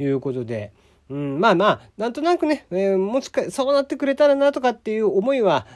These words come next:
えー、あったかもしれませんけども、まさかね、本当にこんな形で、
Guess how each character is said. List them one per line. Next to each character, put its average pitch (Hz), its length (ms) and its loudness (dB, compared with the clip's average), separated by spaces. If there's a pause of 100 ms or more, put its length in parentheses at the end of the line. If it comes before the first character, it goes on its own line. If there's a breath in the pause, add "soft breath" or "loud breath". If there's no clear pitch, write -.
え 147 120 -4
ー、 117 80 -6
あ - 20 0
っ 180 80 -4
た 180 100 0
か 151 120 0
も 139 100 0
し 135 100 -4
れ 156 100 0
ま 165 100 2
せ 180 160 0
ん 165 60 -2
け 151 100 -4
ど 135 80 -2
も、 127 140 -2
ま 185 100 0
さ 247 120 -4
か 127 140 -2
ね、 160 300 -6
本 147 160 -12
当 170 240 -6
に 170 100 -2
こ 170 140 -6
ん 170 80 -2
な 165 100 -4
形 151 340 -6
で、 135 200 -6